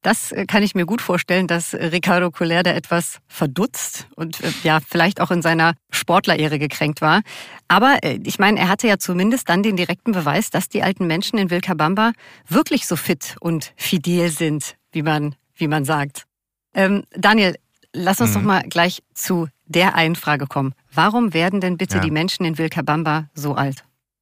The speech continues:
Speaker 2: Weil, Inka,
Speaker 1: Mhm.
Speaker 2: weiß leider keiner.
Speaker 1: Schön,
Speaker 2: <laughs>
Speaker 1: gut.
Speaker 2: Und, und das, obwohl es dazu natürlich schon un-, unendlich viele Untersuchungen, ähm, gegeben hat.
Speaker 1: Mhm.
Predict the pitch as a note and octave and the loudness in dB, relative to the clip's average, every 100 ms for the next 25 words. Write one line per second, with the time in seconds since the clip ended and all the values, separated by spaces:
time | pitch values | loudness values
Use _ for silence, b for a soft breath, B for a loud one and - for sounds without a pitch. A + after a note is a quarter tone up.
0 | _ _ _ _ _ - D#2+ G2+ C3+ E3+ | _ _ _ _ _ -16 -2 2 4 4
1 | A2 F#2 G2+ G2 A2+ B2+ D#3+ F3+ F3+ F#3 | 0 0 -4 -2 0 0 -2 -4 -4 -4
2 | B3 _ _ _ _ _ _ _ _ _ | -6 _ _ _ _ _ _ _ _ _
3 | _ - G#2+ G#2+ G2 F2+ - F2 E2+ - | _ -2 0 0 0 -2 0 -2 -4 -10
4 | - C4+ E3 A#2 G2 F#3+ D3 - B B | -4 0 0 -4 -6 -4 -4 -10 B B
5 | B - B2+ C#3 A#2 C#3+ - D3 B2 E3+ | B -6 -4 -2 0 0 2 -2 0 0
6 | - C#3 - C#3 C#3 D3 D3+ - F3 - | 2 0 0 -2 -2 -4 -6 -6 -8 -8
7 | _ - G#3 G#3+ D3+ G3 D3 - C#3 B2 | _ -6 -2 0 0 -2 -6 -6 -4 -2
8 | A#2 G#2 F3 - F#2+ G2 G2 F#2+ - F#2 | -2 -2 -4 -6 -4 -2 -2 -4 -4 -6
9 | F#2 - F#2+ F#2+ F2+ F#2 A#2 F3 D3+ F3 | -6 -10 -10 -8 -6 -4 -4 -4 -4 -4